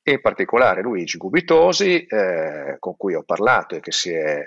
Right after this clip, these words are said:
attivato per, per la, l'accelerazione della costituzione di questo hub, e poi, eh, ci sono appunto tutte le aziende che partecipano e stanno al tavolo dell'hub. Cosa fa l'hub? Lavora a data spaces, quindi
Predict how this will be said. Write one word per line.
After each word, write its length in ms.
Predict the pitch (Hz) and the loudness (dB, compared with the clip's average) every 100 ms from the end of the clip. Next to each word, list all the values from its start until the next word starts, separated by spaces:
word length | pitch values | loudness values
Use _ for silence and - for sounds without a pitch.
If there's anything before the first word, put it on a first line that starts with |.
| - | -14
attivato 800 | - 92 92 104 80 - 78 71 | -16 -4 0 0 -2 -8 -12 -8
per, 220 | - 76 | -6 -6
per 380 | - - 80 69 80 | -6 -6 -6 -10 -14
la, 200 | 76 69 | -14 -10
l'accelerazione 680 | 80 - 110 101 - 175 90 | -8 -2 0 0 0 -2 0
della 120 | 80 | -4
costituzione 500 | - 95 85 - 92 | -10 -14 -8 -4 -4
di 40 | |
questo 300 | - - 190 | -4 0 4
hub, 400 | 143 87 98 147 - | 4 2 0 -2 0
e 160 | - 240 | -2 2
poi, 380 | 127 104 147 165 | 2 2 0 -2
eh, 640 | 113 101 98 85 80 82 78 | -4 -2 -2 -2 -6 -8 -8
ci 120 | - | -6
sono 260 | - 127 190 | -2 -2 -4
appunto 340 | - 98 85 | -10 -14 -10
tutte 240 | - 117 | -8 -4
le 80 | 98 | -2
aziende 360 | 101 113 98 82 | -2 -2 -4 -6
che 140 | 95 | -6
partecipano 800 | - 180 - - - - 127 143 | -2 -2 -2 -6 -6 -4 -4 -2
e 100 | 143 | -2
stanno 520 | - - 87 82 104 | -2 0 0 0 -6
al 200 | - 143 | -2 -2
tavolo 300 | - 78 87 | -2 -6 -6
dell'hub. 640 | 87 87 80 73 78 76 82 _ - - _ _ | -8 -8 -6 -10 -8 -8 -8 _ -20 -20 _ _
Cosa 280 | - 170 160 | 0 2 2
fa 240 | - 104 82 | 0 0 -2
l'hub? 380 | 73 73 - - _ _ _ - | -6 -10 -16 -16 _ _ _ -2
Lavora 480 | 127 135 160 180 - | -2 0 0 0 0
a 260 | 113 131 - | -2 -2 -4
data 240 | 196 - | -8 -6
spaces, 520 | - - 101 - - | -10 -10 -12 -10 -10
quindi 280 | - 131 104 | -6 -6 -6